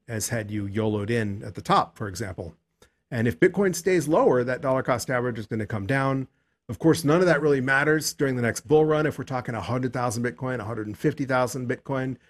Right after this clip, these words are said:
half a million Bitcoin, one million dollar Bitcoin one day, with a billion dollar Bitcoin that we saw that one prediction, uh, was it Fidelity or, or Vanguard? One of the, uh, one of the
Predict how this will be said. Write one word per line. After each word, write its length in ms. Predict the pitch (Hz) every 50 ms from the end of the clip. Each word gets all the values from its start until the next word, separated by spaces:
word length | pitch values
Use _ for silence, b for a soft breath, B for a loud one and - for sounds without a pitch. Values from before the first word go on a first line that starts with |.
| b b -
half 240 | - 147 135 113 160
a 80 | 156
million 260 | 143 139 139 135 131 127
Bitcoin, 540 | 135 131 - - 135 135 135 139 139 123 - _ _ _ _ _
one 220 | - 120 131 143 151
million 280 | 156 151 147 143 143
dollar 200 | 139 139 139 139
Bitcoin 440 | 135 135 139 - - 139 143 139 143
one 180 | 143 143 143 135
day, 320 | 143 143 139 139 139 127 - _ _ _ _ _
with 140 | - 127 101
a 40 | 92
billion 560 | 82 82 - 165 143 139 160 165 165 165 160
dollar 260 | 165 151 151 151 151
Bitcoin 460 | 135 147 147 - - 151 147 147 147
that 100 | 151 -
we 80 | 143 143
saw 220 | - - 151 143
that 140 | 143 143 -
one 160 | 139 143 143
prediction, 560 | - - 143 143 135 - - 151 143 143 139 - _ _ _ _ _ _ _ _
uh, 360 | 123 123 117 110 104 101 98 113 -
was 200 | - 120 104 95
it 200 | 113 101 95 - _ _
Fidelity 580 | - 135 107 143 147 151 156 156 156 151 151
or, 160 | 135 113 110 110
or 300 | - - 110 98 101 107 - - - -
Vanguard? 520 | 143 139 143 139 131 143 139 139 131 127
One 160 | 147 165 165
of 100 | 156 139
the, 340 | 123 127 117 113 110 - 113
uh, 200 | 110 101 98 98
one 260 | 104 113 131 139 143
of 80 | 135 120
the 220 | 117 107 104 92